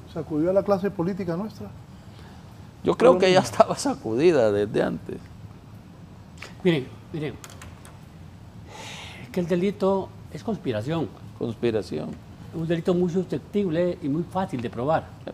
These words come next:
Speaker 2: Muy sui generis.
Speaker 3: Yo le regalo este vaso a usted y ya conspiré en que usted se tome el agua de este vaso. Es un delito bien fácil. Son tres delitos los que están imputando al señor Juan Orlando Hernández. Yo no estoy de acuerdo cuando se habla de instituciones,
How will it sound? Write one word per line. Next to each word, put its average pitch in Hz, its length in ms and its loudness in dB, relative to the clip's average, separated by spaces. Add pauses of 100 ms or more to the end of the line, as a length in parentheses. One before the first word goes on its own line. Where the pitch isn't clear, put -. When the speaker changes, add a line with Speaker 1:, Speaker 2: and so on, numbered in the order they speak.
(160)
Speaker 2:
Muy 143 220 -2
sui 143 220 0
generis. 131 440 -2
Speaker 3:
Yo 170 80 2
le 165 120 2
regalo 160 280 4
este 165 140 2
vaso 165 220 4
a - 20 0
usted 196 160 0
y 202 60 4
ya 170 120 6
conspiré 139 720 2 (340)
en 143 100 -4
que 139 80 -4
usted 143 160 0
se 143 80 2
tome 139 220 2
el 131 60 2
agua 147 240 6
de 120 60 2
este - 140 -8
vaso. 135 300 -2 (720)
Es - 60 -14
un 143 100 -6
delito 160 240 0
bien 180 240 2
fácil. 156 300 -2
Son 185 160 2
tres 202 140 -4
delitos 214 360 2
los 147 120 0
que 131 220 0 (460)
están 170 180 0
imputando 185 380 2
al 139 60 -4
señor 151 140 -2
Juan 160 140 0
Orlando 147 280 2
Hernández. 139 420 0 (2000)
Yo 208 80 4
no 247 100 4
estoy 269 180 0
de 247 80 2
acuerdo 190 360 2
cuando 143 200 0
se 160 80 0
habla 170 160 4
de 170 60 4
instituciones, 123 680 -2